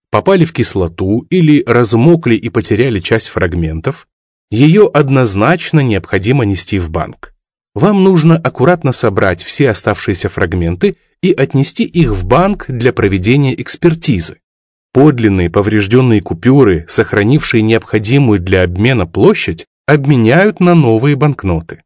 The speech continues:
Такая проверка может занять существенное время, но обойдётся вам совершенно бесплатно. Случай пожара, в котором пострадали деньги,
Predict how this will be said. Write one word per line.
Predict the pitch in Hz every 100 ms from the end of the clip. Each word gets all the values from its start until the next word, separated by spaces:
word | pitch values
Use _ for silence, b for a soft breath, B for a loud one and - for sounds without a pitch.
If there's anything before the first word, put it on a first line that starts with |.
| _ _ _ _ -
Такая | - 190
проверка | 226 196 196 226 - 175
может | 180 175 139
занять | 123 127 165
существенное | - 143 - 139 - 104 95
время, | 95 202 185 95 B B
но | 120 156
обойдётся | 131 131 123 190 - 113
вам | 147 170
совершенно | 117 101 - 156 156
бесплатно. | 127 151 - 147 82 - - _ _ _ _ _ _ _ _ _ - -
Случай | 135 160 165 - 104
пожара, | 127 120 98 90 90 160
в | -
котором | 147 143 160 151
пострадали | 143 - 143 127 123 120
деньги, | 110 113 107 104